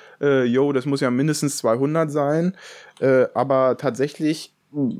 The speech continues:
so wie ich das, äh, verstanden hab, ist,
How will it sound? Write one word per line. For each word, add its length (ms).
so 300
wie 140
ich 120
das, 380
äh, 460
verstanden 560
hab, 240
ist, 180